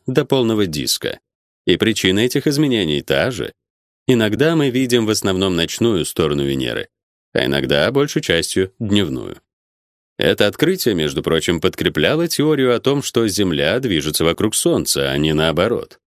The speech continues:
Размеры телескопов росли. Разрешение, способность различать тонкие детали, увеличивалось. Их систематически направляли на Венеру. Однако они показывали не больше, чем смог увидеть Галилей.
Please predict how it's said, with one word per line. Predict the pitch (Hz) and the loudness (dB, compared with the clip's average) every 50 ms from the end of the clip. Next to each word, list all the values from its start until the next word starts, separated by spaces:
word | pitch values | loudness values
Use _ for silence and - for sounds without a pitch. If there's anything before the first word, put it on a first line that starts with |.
| _ _ _ _ | _ _ _ _
Размеры | - 80 80 78 69 73 78 113 151 156 147 131 | 0 2 2 2 2 2 2 2 2 2 0 0
телескопов | - 104 90 85 82 - - - - 92 120 151 - - 131 123 - - - _ _ _ | 0 0 0 0 0 -2 -4 -2 2 2 2 2 2 0 -2 -2 -4 -10 -20 _ _ _
росли. | - 107 95 87 - - - - 65 58 50 50 _ _ _ _ _ _ _ _ _ _ _ _ _ _ _ _ - 113 | 0 0 0 2 0 0 -2 -2 -4 -8 -10 -12 _ _ _ _ _ _ _ _ _ _ _ _ _ _ _ _ -2 0
Разрешение, | 98 95 85 85 80 80 - - 98 90 95 104 107 110 123 127 127 _ _ _ | 0 2 2 0 0 0 0 0 2 2 2 2 2 2 0 0 -2 _ _ _
способность | - - - - 151 - - 117 98 92 95 - - | -12 -8 -4 -2 -2 2 2 2 2 2 0 2 2
различать | 101 101 85 82 90 - - 87 85 80 | 0 0 0 0 -2 0 2 0 0 2
тонкие | - 85 85 80 - 85 | 0 0 0 2 0 0
детали, | 78 82 76 - 80 78 76 78 - _ _ _ _ _ _ - | 0 0 2 2 2 2 2 -2 -4 _ _ _ _ _ _ -2
увеличивалось. | - 151 135 120 110 85 85 78 - - - 60 55 50 50 - - - - _ _ _ _ _ _ _ - | 0 2 2 2 2 2 0 -2 -2 -4 -8 -8 -8 -8 -6 -8 -8 -8 -8 _ _ _ _ _ _ _ 0
Их | - 180 226 - - | 2 4 4 4 2
систематически | - - 156 - - 123 117 127 120 - 151 143 - 123 - - - | 0 0 0 2 2 2 2 2 2 0 0 0 0 -2 0 2 2
направляли | 123 117 113 - 110 107 101 104 107 101 92 90 | 2 2 2 0 0 0 2 2 2 2 2 2
на | 90 87 | 2 2
Венеру. | 82 82 78 76 73 69 55 50 50 - _ _ _ _ _ _ _ | 2 0 0 0 -2 -2 -4 -6 -10 -12 _ _ _ _ _ _ _
Однако | - 82 80 73 80 87 139 165 156 - - 71 - - - _ _ - | 0 0 0 2 2 0 0 0 -2 -2 -2 -4 -4 -4 -12 _ _ -2
они | - 104 127 131 165 | 0 2 2 2 2
показывали | - 139 - - 143 143 117 120 123 117 117 117 | 0 0 0 0 0 0 0 0 0 2 2 2
не | 107 92 95 98 98 | 2 2 2 2 2
больше, | 87 78 71 82 98 151 165 156 - - 151 | 0 0 0 2 2 2 0 -2 -2 -4 -4
чем | 147 - - 123 127 | -4 0 0 0 0
смог | 120 - - 98 113 123 - | 0 -2 0 0 0 2 2
увидеть | 107 101 92 98 98 82 87 85 85 | 0 2 2 0 2 2 0 -2 0
Галилей. | 82 95 80 76 73 64 53 50 - - - | 0 0 0 0 -2 -4 -6 -10 -12 -14 -18